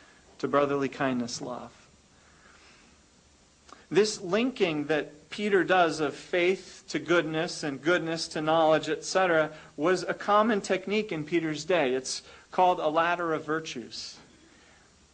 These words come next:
Philosophers and teachers would use this technique to urge their students to add virtue to virtue to virtue, as if you were climbing up a moral ladder rung by rung,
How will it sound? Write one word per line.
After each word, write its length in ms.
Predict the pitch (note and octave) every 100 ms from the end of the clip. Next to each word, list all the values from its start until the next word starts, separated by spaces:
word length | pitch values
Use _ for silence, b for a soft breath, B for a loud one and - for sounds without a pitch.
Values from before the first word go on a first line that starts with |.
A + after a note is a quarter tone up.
| _ -
Philosophers 600 | F3+ F3 F#3 - G#3 F3+
and 100 | F3
teachers 520 | - G#3 G3+ A3 G#3+
would 140 | F3 D#3+
use 260 | E3 G3+ F3
this 200 | F3 -
technique 640 | F#3 F3+ F3+ F#3+ F#3+ - B -
to 120 | -
urge 480 | D#3+ G3+ A3 F#3+ -
their 140 | F3+ E3+
students 600 | - A3 A#3 F3+ D#3 -
to 180 | F#3+
add 320 | F#3+ F#3 F#3 B B -
virtue 600 | C#3 F#3+ G#3 - A3+ A3+
to 160 | A3+ D#3+
virtue 520 | E3 G3+ G3+ G#3 G3+ -
to 140 | F3
virtue, 580 | D3+ G#3+ A#3+ - E3+ D#3
as 180 | D#3 F#3
if 240 | G3+ - B B -
you 140 | E3
were 100 | E3+
climbing 500 | E3 - G#3+ A#3 A3+
up 160 | G#3+ G3+
a 80 | E3+
moral 460 | F#3 G#3 G#3 F#3+
ladder 380 | F#3 G#3 G#3+ D3+
rung 300 | C#3+ F3+ F#3+
by 160 | F3+ D#3
rung, 400 | F3 F#3+ B2